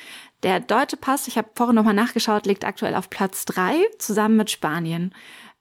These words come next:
Ich würd gern wissen, weil Sie ja Expertin für Asylrecht und Migrationsrecht sind,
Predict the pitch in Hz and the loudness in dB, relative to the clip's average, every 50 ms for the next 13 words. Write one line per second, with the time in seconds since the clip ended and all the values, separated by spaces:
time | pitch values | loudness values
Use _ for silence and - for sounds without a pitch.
0 | _ _ _ _ _ _ - 240 240 - - - 240 254 - - 247 240 233 240 | _ _ _ _ _ _ -2 -2 -2 -4 -8 -8 -8 -4 -2 0 2 2 2 2
1 | 247 - 254 247 240 240 220 - 233 220 208 240 247 247 - - - - - 233 | 2 4 6 6 6 6 4 4 2 2 2 2 2 2 2 0 -4 -2 0 2
2 | 226 233 226 - 233 220 220 220 - - - 220 214 214 208 208 202 202 202 202 | 2 2 2 2 2 2 2 2 0 2 4 4 6 6 6 4 4 4 4 4
3 | 202 202 202 208 - _ - 214 208 214 220 220 247 277 262 - - 185 185 190 | 4 2 2 0 -2 _ -4 -4 -2 0 2 2 2 2 2 0 -2 -2 -2 -2
4 | - - - - - 202 208 208 - 214 - - 233 247 285 269 - 175 180 - | -4 -8 -6 0 2 2 2 2 0 -2 -2 0 2 2 2 2 2 -2 -6 -4
5 | - - 170 196 202 | -4 0 0 0 0